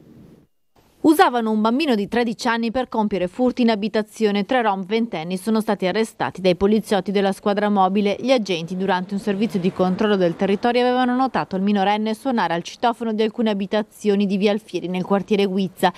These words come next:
entrare e poi uscire dopo pochi minuti.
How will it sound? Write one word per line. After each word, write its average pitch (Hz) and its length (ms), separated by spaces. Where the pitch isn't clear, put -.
entrare 226 540
e 262 40
poi 269 220
uscire 175 340
dopo 180 220
pochi 180 340
minuti. 190 500